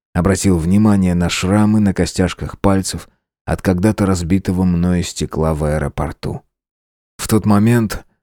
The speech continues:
я и понял, что Белла вернётся в мою жизнь. Я её верну.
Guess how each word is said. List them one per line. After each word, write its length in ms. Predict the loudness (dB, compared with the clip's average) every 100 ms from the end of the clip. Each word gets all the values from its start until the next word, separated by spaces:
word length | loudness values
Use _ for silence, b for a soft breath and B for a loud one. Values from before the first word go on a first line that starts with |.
| _ _ _
я 200 | 0 2
и 60 | 2
понял, 340 | 2 2 2
что 200 | 0 -2
Белла 420 | 0 2 4 4 2
вернётся 640 | 0 0 2 0 0 -2
в 60 | -2
мою 260 | -2 -2
жизнь. 360 | -6 -10 -12 -14 _ _ _ _ _ _ _
Я 200 | 0 4
её 240 | 4 2 2
верну. 440 | 0 -2 -6